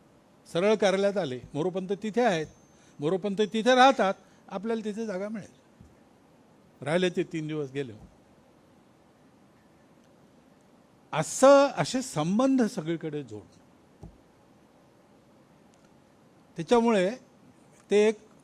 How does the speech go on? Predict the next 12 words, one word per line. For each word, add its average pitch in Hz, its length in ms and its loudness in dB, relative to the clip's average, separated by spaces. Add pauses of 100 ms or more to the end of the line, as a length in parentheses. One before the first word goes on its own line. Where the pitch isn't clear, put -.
(120)
संघाच्या 180 560 2
कार्यकर्त्याकरता 196 1040 0
तर 214 100 -2
आहेच, 170 360 0 (1400)
पण 147 100 -8
ज्यांना 170 240 0 (100)
करायचं 170 420 2
आहे 135 200 -6 (1040)
कोणचंही 185 340 4
काम, 127 280 -6 (1400)
आपलं 185 360 4
असो, 190 300 -2